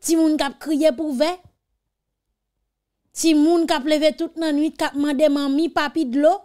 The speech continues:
Ba li siwo sa, tande madame. Yon bouchon maten. Pa ba li nan pil, paske lò tande timoun nan pran siwo a,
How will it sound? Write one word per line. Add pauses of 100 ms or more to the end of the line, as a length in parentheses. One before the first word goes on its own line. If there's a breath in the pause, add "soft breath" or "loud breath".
(680)
Ba
li
siwo
sa,
tande
madame. (600)
Yon
bouchon
maten. (880)
Pa
ba
li
nan
pil, (800)
paske (580)
lò
tande
timoun
nan
pran
siwo
a,